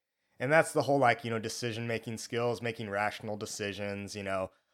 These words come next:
"Oh, I should, you know, not procrastinate. I should work on this, you know, I should make the right decision," those types of things, you know, doing the right thing, you know, logic, those types of functions. Those are executive functioning skills, right? That help you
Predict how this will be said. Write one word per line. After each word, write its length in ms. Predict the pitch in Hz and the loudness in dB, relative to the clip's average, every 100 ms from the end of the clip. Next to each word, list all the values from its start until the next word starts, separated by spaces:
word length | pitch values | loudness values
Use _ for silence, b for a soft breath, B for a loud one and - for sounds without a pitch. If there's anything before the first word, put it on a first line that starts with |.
| _ | _
"Oh, 300 | - 123 123 | 4 6 8
I 120 | 120 113 | 6 4
should, 360 | - 113 104 | 2 -2 -2
you 80 | 107 | -4
know, 360 | 104 101 98 98 | -2 -2 -2 0
not 220 | 135 151 | 2 2
procrastinate. 840 | - - 139 120 - 127 117 113 - b b | -2 2 4 4 0 0 2 2 0 b b
I 60 | 95 | -8
should 180 | 107 | -6
work 240 | 107 151 - | 4 6 8
on 220 | 139 117 | 6 6
this, 560 | 117 113 - - - - | 0 0 -2 -8 -10 -8
you 120 | 120 | -2
know, 240 | 110 107 | 2 4
I 140 | 104 104 | 4 2
should 320 | - 104 95 _ _ - | 0 -8 -10 _ _ -4
make 220 | 139 156 | 0 0
the 80 | 147 | 4
right 180 | 131 120 | 4 2
decision," 480 | 107 127 110 110 113 | -2 -2 0 0 0
those 180 | 107 | -2
types 260 | - 98 - | -2 -6 -6
of 80 | 101 | -10
things, 360 | 101 85 85 | -8 -8 -10
you 60 | 104 | -8
know, 120 | 98 | -6
doing 240 | 101 170 165 | 2 2 6
the 80 | |
right 240 | 139 120 117 | 6 4 2
thing, 420 | - 107 104 101 | -2 0 0 -2
you 60 | 98 | -4
know, 260 | 90 90 - _ _ - | -4 -4 -8 _ _ -2
logic, 580 | 117 123 117 117 113 - _ _ | 2 4 2 0 -2 -10 _ _
those 160 | 123 117 | -4 0
types 200 | 117 110 | 0 -2
of 60 | 98 | -6
functions. 460 | 107 90 - 87 | -6 -8 -10 -6
Those 220 | 113 117 | -2 0
are 120 | 120 113 | 2 0
executive 460 | 98 113 113 107 | 0 -4 -4 -8
functioning 440 | - 101 - 101 92 | -4 -6 -6 -8 -8
skills, 440 | - 95 80 76 | -10 -8 -10 -6
right? 180 | 107 107 | -4 -2
That 160 | 107 | -2
help 240 | 104 151 - | 2 2 4
you 220 | 131 113 | 2 0